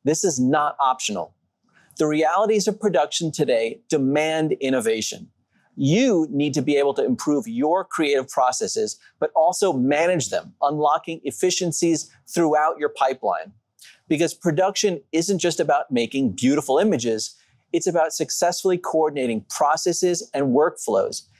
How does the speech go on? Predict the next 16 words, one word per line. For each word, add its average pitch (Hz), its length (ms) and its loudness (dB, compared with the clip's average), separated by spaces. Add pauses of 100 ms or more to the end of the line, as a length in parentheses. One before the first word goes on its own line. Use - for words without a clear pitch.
(140)
guiding 147 420 2
talented 185 640 -2
teams 120 600 0 (220)
toward 160 220 0
a 165 60 -4
shared 131 640 0
vision. 107 460 -2 (760)
So - 260 -2
we 175 320 0
are 180 140 -2
committed 170 680 0
to 180 80 -10
production 147 480 -2
in 139 80 -2
the 135 80 -2
cloud, 139 520 0